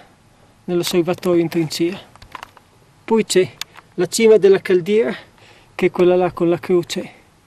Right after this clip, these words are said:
Dov'è che, aspetta, eccola. Dove sono stato prima.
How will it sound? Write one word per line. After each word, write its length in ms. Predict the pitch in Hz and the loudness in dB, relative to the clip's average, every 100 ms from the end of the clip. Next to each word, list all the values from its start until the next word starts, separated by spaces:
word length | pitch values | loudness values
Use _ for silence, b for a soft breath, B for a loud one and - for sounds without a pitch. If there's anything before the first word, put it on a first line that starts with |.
| _ _ _ _ _ | _ _ _ _ _
Dov'è 220 | - 160 | -12 -10
che, 140 | 156 170 | -8 -10
aspetta, 340 | - 165 - - | -10 -18 -18 -14
eccola. 320 | 170 - - - _ b b b b | -16 -14 -18 -20 _ b b b b
Dove 140 | 175 | -4
sono 140 | 190 | -4
stato 260 | - 196 240 | -4 -4 -4
prima. 360 | - 254 262 | -2 -2 0